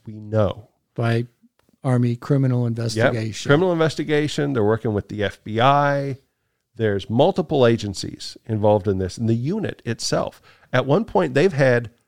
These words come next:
Speaker 1: five hundred soldiers walking out here on Fort Hood
Speaker 2: Right.
Speaker 1: looking for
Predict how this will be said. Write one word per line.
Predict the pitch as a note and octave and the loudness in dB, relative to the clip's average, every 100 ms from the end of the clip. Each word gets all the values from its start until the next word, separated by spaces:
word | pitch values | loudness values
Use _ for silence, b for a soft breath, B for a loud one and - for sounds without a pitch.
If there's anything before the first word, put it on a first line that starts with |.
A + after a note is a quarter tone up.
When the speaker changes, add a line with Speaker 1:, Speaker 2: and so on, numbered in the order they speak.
| _ _ | _ _
Speaker 1:
five | _ - C3+ G#3 A3+ | _ -4 2 2 2
hundred | F#3 F#3+ F#3+ | 0 0 -2
soldiers | - C#3+ C#3 - - - - _ _ _ _ _ | -2 -4 -4 -8 -16 -18 -20 _ _ _ _ _
walking | - G#2 B2 F#3 - F3 | -10 0 2 2 0 0
out | D#3 | 0
here | - C#3 C2 - _ _ _ - | -2 -4 -4 -6 _ _ _ -6
on | A2+ | -4
Fort | - A#2 G#2+ | -2 -2 -2
Hood | G2 G#2 - _ | -4 -10 -14 _
Speaker 2:
Right. | C3 A2 A2+ - | -6 -4 -6 -10
Speaker 1:
looking | A2+ A#2+ - A#2+ G#2+ _ | -4 -4 -2 -4 -4 _
for | _ - G#2+ F#2+ | _ -8 -4 -4